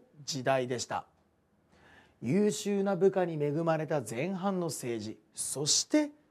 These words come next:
後半の波乱、ここまで含めて彼の時代は典型的な絶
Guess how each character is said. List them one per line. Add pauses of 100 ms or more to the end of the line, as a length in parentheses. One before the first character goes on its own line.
(280)
後
半
の (160)
波
乱、 (580)
こ
こ
ま
で (120)
含
め
て (260)
彼
の
時
代
は (220)
典
型
的
な (100)
絶